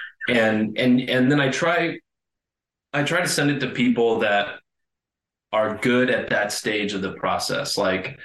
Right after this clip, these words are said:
Speaker 2: fr-, fr-, from what I've gathered over the years, like, oh, I'll send it to my cousin Jay if, if it's at this place, or I'll s-, you know, and, like, and you realize that, like,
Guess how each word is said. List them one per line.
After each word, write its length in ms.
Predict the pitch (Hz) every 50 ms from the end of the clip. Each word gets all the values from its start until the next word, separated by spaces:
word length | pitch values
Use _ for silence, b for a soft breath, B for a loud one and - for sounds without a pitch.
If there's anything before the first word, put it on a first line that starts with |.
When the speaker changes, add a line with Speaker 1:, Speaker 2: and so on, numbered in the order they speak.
| B B B B B _ _ _
Speaker 2:
fr-, 240 | - - - 123 -
fr-, 160 | - - 127
from 200 | - - - 127
what 140 | 123 131 127
I've 160 | 123 110 104
gathered 340 | 101 117 110 107 110 107 107
over 160 | 107 101 101
the 120 | 95 95 95
years, 320 | 92 92 90 90 85 87
like, 260 | 98 95 92 92 - -
oh, 120 | 107 110
I'll 140 | 107 104 104
send 280 | - - 131 120 120 120
it 120 | 113 -
to 420 | - 120 104 101 101 95 92 92 B B B B B B B B B _ _ _
my 140 | 107 101 101
cousin 460 | - - 107 98 98 92 92 87 85
Jay 500 | 85 101 98 92 90 87 87 87 85 82
if, 400 | 87 90 90 87 - - - - - _ _ _ _ _ -
if 200 | 107 101 104 101
it's 500 | 95 92 92 - - - - - - _ _ _ _ _ _ _ _ _ _
at 180 | - 101 95 -
this 240 | - 98 95 - -
place, 540 | - - - 78 - - 90 87 - - 98
or 240 | 92 90 92 92
I'll 160 | 90 85 92 92
s-, 240 | 92 - - 95
you 100 | 110 117
know, 280 | 104 104 98 98 - B B B B B
and, 200 | 123 120 123 123
like, 320 | 123 123 123 117 - - - -
and 120 | 123 123
you 220 | 123 123 120 117 117
realize 480 | 131 139 147 147 131 123 123 120 107 107
that, 140 | 110 85 101
like, 400 | 104 104 101 98 92 - -